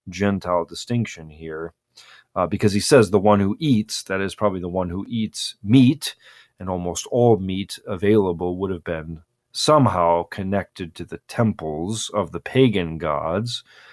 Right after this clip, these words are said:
butchered there at least, but probably offered. Why not get double duty out of it? Or I suppose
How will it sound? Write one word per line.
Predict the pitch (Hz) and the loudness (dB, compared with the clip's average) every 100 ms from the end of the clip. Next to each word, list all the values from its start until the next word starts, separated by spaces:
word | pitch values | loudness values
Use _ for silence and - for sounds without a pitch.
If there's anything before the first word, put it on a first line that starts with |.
| - _ - | -20 _ -10
butchered | 90 104 - - 78 82 110 120 - - _ - | 2 2 2 -6 -4 -4 -4 -8 -10 -20 _ -12
there | 82 78 76 | -6 -4 -4
at | 73 | -4
least, | 76 80 85 - | -4 -6 -6 -6
but | 80 | -6
probably | - 98 90 76 80 | 2 2 2 -4 -4
offered. | 82 90 95 - 71 76 95 - - | 4 4 4 0 -6 -6 -8 -16 -8
Why | 85 | -6
not | 80 76 76 | -4 -8 -6
get | 80 | -6
double | 76 78 78 | -4 -6 -4
duty | 101 101 82 | -2 -2 -2
out | 71 | -6
of | 71 | -8
it? | 71 - _ _ _ | -10 -14 _ _ _
Or | - 156 | 4 6
I | 131 | 6
suppose | - 95 107 | 4 6 6